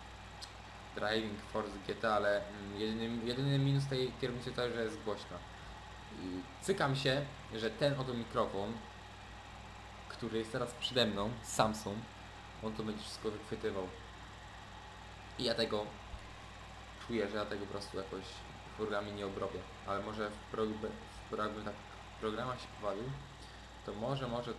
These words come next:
to tam jakoś da radę, ale to jest mało prawdopodobne, ale zobaczymy, czy się tą kierownicę w ogóle kupię.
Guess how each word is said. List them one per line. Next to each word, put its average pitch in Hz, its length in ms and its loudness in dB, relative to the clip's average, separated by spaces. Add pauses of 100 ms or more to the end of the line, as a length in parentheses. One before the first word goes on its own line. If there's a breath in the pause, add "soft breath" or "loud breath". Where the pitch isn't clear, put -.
(560)
to 113 80 2
tam 107 280 -2
jakoś 101 320 -4 (2750)
da 117 120 10
radę, 113 320 8 (300)
ale 113 320 6 (1300)
to 117 60 2
jest 113 160 2
mało 104 440 4 (1000)
prawdopodobne, 101 680 2 (100)
ale 120 320 6 (120)
zobaczymy, 107 480 2 (320)
czy - 100 -4
się - 100 -4
tą 113 120 -2
kierownicę 107 320 -4
w 104 60 -6
ogóle 117 180 2
kupię. 135 400 6